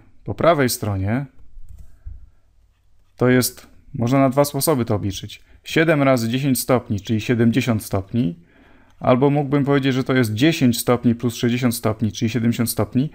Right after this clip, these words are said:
dlatego że miara tego kąta musi być równa sumie miar tych kątów po drugiej stronie tutaj, bo to są kąty wierzchołkowe, tak jak mówiłem.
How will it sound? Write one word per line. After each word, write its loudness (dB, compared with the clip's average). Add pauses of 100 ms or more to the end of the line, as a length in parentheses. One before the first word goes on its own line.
(240)
dlatego 2
że 2
miara 4
tego -4
kąta -2
musi -2
być -10
równa 2 (520)
sumie 2
miar 4
tych -4
kątów -4
po -4
drugiej -2
stronie 0
tutaj, -4
bo -2
to -2
są -2
kąty -2
wierzchołkowe, 0
tak -8
jak -8
mówiłem. -6